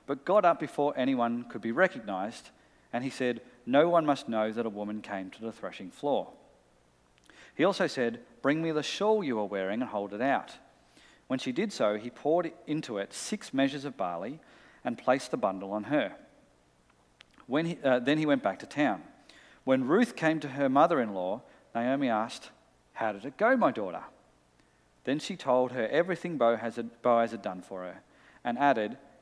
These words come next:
"He gave me these six measures of barley, saying,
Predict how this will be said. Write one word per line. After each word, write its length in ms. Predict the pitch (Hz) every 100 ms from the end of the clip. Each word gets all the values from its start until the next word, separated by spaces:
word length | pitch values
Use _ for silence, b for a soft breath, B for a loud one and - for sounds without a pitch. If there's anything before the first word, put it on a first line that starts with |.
| b _
"He 140 | 127
gave 280 | 156 190 170
me 100 | 135
these 180 | 110 -
six 460 | - - 233 -
measures 300 | 151 147 147
of 120 | 135
barley, 400 | 113 127 151 107 98
saying, 460 | - 110 107 107